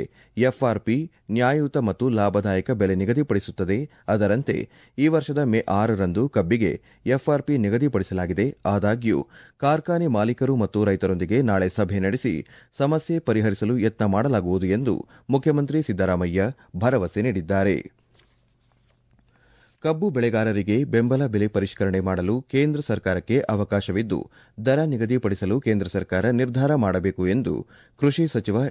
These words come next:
ಎನ್ ಚಲುವರಾಯಸ್ವಾಮಿ ಹೇಳಿದ್ದಾರೆ. ಚಿಕ್ಕಮಗಳೂರು ನಗರದಲ್ಲಿ ಇಂದು ಸುದ್ದಿಗಾರರೊಂದಿಗೆ ಮಾತನಾಡಿದ ಅವರು, ರಾಜ್ಯದಲ್ಲಿ ಕಬ್ಬು ಬೆಳೆಗಾರರು ಸೇರಿದಂತೆ ರೈತರಿಗೆ ಸಮಸ್ಯೆಗಳಿರುವುದು ನಿಜ. ಬೆಳೆಗೆ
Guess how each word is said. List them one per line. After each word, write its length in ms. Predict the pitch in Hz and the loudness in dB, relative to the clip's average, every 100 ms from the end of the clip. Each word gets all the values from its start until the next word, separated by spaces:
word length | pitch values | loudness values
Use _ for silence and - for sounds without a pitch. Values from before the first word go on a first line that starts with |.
| - | 0
ಎನ್ 160 | 104 - | -2 0
ಚಲುವರಾಯಸ್ವಾಮಿ 720 | 101 107 104 104 117 104 117 | 0 2 2 0 -2 -2 0
ಹೇಳಿದ್ದಾರೆ. 540 | 143 95 82 92 98 - - - - _ - | 0 -2 0 0 0 -2 -10 -20 -20 _ -4
ಚಿಕ್ಕಮಗಳೂರು 560 | 156 175 165 160 156 156 | 0 2 2 0 0 0
ನಗರದಲ್ಲಿ 460 | 104 101 98 98 - | 0 0 0 -2 0
ಇಂದು 240 | 95 110 | 0 0
ಸುದ್ದಿಗಾರರೊಂದಿಗೆ 840 | 135 98 98 95 95 95 90 87 131 | 0 0 0 0 0 0 -2 0 0
ಮಾತನಾಡಿದ 540 | 120 101 95 92 90 82 | 0 0 0 0 0 0
ಅವರು, 280 | 98 123 92 - - - - 107 | 0 0 -2 -4 -12 -20 -8 0
ರಾಜ್ಯದಲ್ಲಿ 560 | 139 156 170 143 131 160 | 2 2 0 0 -2 -2
ಕಬ್ಬು 280 | 113 123 | -2 0
ಬೆಳೆಗಾರರು 500 | 113 104 101 95 101 | 0 0 0 0 0
ಸೇರಿದಂತೆ 560 | 135 104 92 92 82 95 147 - - - | 0 0 0 -2 0 -2 -2 -8 -20 -6
ರೈತರಿಗೆ 520 | 110 156 165 151 135 | 0 0 0 0 0
ಸಮಸ್ಯೆಗಳಿರುವುದು 800 | 147 107 104 113 101 95 92 98 139 | 0 -2 0 0 0 2 2 2 0
ನಿಜ. 240 | 90 101 98 113 156 _ - _ | 0 0 0 -2 -4 _ -20 _
ಬೆಳೆಗೆ 360 | 113 139 156 | -2 0 0